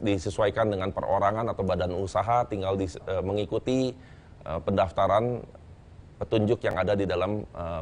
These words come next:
kolom daftar menjadi penjual di dalam sipla dot blibli dot com. Selain itu, desain tampilan dan juga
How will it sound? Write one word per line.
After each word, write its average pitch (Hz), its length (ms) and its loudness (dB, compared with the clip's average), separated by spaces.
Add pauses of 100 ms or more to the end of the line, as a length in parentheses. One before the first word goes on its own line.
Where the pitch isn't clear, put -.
kolom 107 480 4 (320)
daftar 98 320 2
menjadi 98 260 0
penjual 104 380 2
di 107 100 2
dalam 92 220 2
sipla 107 320 2
dot 101 160 4
blibli 90 320 0
dot 87 160 -2
com. 85 240 0 (480)
Selain 107 320 4
itu, 143 640 4
desain 113 560 4
tampilan 113 720 6
dan 101 160 6
juga 98 400 6